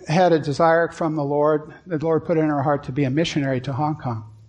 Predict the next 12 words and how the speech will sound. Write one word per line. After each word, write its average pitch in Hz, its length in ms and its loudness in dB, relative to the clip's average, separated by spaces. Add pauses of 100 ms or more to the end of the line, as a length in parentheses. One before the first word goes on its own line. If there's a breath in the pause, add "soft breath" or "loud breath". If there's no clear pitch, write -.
(1040 soft breath)
And 156 100 -2
so 165 160 2
she 170 160 -2
started, 151 280 0
of - 40 -10
course, 139 140 0
she 151 120 -2
started 139 340 0
talking 143 380 0
to 135 60 -4
people 139 540 0
and, 117 220 -8